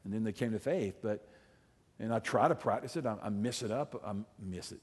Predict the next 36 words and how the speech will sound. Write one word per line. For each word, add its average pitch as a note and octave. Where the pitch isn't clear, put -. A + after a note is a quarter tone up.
miss G2+
it. -
I G2+
probably B2+
miss A2+
it B2+
and C#3+
miss G2+
it, F#2+
but G#2+
I C3
mess C3
it C3+
up C#3
a -
lot. A#2+
But B2+
I'm D#3
just F#3
saying, E3+
how D3+
grateful C#3+
are G#2
you F#2
this F2+
morning? G#2+
Do, -
do G2+
you D#3+
thank E3+
people A#2
profusely B2+
and F2+
from A#2
the F2+
heart? G3